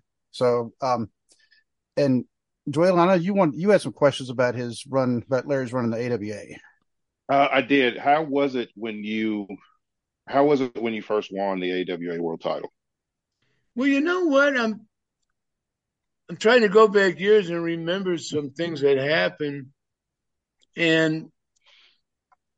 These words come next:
Speaker 3: it was kind of a weird situation 'cause I, I was in the A W, N W A at the time.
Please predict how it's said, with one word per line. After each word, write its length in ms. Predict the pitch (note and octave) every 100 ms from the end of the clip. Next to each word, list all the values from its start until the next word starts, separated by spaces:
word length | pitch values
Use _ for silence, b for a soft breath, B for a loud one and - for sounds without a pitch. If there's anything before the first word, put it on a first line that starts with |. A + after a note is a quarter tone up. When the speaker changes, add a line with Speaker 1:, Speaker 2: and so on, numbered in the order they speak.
| G3+
Speaker 3:
it 40 |
was 180 | G3+ -
kind 240 | - C#4
of 80 | D#4+
a 60 | C4+
weird 300 | A#3+ C4 G3
situation 640 | A#3+ F#3+ G#3 G#3+ A#3 G3
'cause 120 | F3+ D#3
I, 120 | E3
I 140 | -
was 200 | F#3 F#3
in 140 | E3 E3+
the 140 | E3+ -
A 200 | G#3 B3
W, 280 | A3+ G#3+ G#3+ -
N 220 | A3+ C4
W 340 | A#3 G3+ F#3+ F#3
A 120 | F#3
at 80 | F3
the 80 | F3+
time. 560 | D#3 C#3+ C#3 C#3+ C#3+